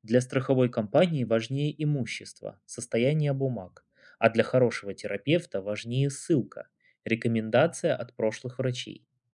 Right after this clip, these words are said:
Я пришёл участвовать ради закусок на дне открытых дверей, но неожиданно получил интервью о волонтёрской работе.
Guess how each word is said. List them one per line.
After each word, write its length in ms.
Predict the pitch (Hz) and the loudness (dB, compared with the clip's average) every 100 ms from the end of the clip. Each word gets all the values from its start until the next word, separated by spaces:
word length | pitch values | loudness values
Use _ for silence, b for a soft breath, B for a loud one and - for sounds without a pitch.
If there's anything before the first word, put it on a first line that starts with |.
| _ | _
Я 180 | 123 131 | 6 6
пришёл 420 | 135 143 - 156 | 8 4 4 4
участвовать 640 | 123 117 139 127 113 107 - | 4 2 0 0 -4 -6 0
ради 260 | 120 117 | -2 0
закусок 600 | 110 110 - 175 - - | -2 -4 -2 -2 -2 -8
на 160 | 117 110 | -6 -8
дне 340 | 101 113 143 | -6 -4 -2
открытых 600 | 165 117 - 120 135 123 107 | -2 -8 -2 0 0 -2 -8
дверей, 500 | 113 110 87 - _ _ _ _ | -4 -4 -4 -10 _ _ _ _
но 120 | 113 | 0
неожиданно 600 | 113 110 104 135 175 175 | 0 0 0 0 2 0
получил 480 | 165 127 117 - 135 | 0 0 -2 0 0
интервью 680 | 117 107 107 101 104 151 170 | 0 0 -4 -4 2 4 4
о 100 | - | 0
волонтёрской 760 | 107 101 98 98 110 117 - 107 | -2 -2 -6 -4 -4 -4 -6 -6
работе. 520 | 98 95 - - - | -6 -8 -12 -16 -20